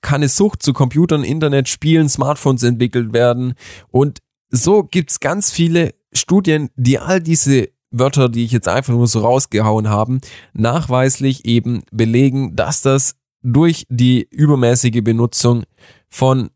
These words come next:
Smartphones, von Computern dazu führt, dass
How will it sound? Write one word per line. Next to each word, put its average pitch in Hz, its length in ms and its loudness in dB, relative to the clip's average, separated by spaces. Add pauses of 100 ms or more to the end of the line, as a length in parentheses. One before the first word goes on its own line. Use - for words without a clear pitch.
Smartphones, 117 1000 0
von 120 440 0 (120)
Computern 110 760 0 (240)
dazu 113 360 -2
führt, 127 380 0 (400)
dass 113 400 -2